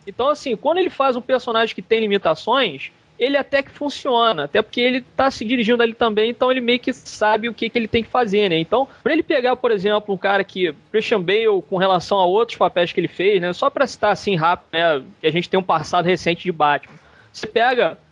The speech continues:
o Christian Bale fazendo o Batman, o Bruce Wayne, enfim, você consegue perceber a diferença entre o Batman e o Bruce Wayne, mas assim, com relação à atuação,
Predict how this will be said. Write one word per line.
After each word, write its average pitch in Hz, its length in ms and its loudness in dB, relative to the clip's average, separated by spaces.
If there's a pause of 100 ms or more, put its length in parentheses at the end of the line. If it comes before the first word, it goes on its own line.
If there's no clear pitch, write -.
o 185 140 -2
Christian 190 380 -2
Bale 190 320 2
fazendo 175 360 0
o 151 340 -4
Batman, 160 480 0
o 147 40 -4
Bruce 151 280 -6
Wayne, 156 280 -2
enfim, 202 380 -6 (260)
você 208 260 2
consegue 247 420 0
perceber 220 360 0
a - 20 0
diferença 202 440 0
entre 202 140 -4
o 202 40 -2
Batman 185 420 0
e 233 40 -2
o - 20 -6
Bruce 214 260 -2
Wayne, 220 320 0
mas 180 220 0
assim, 233 260 -2
com 214 140 -2
relação 220 360 0
à 214 40 -2
atuação, 214 500 0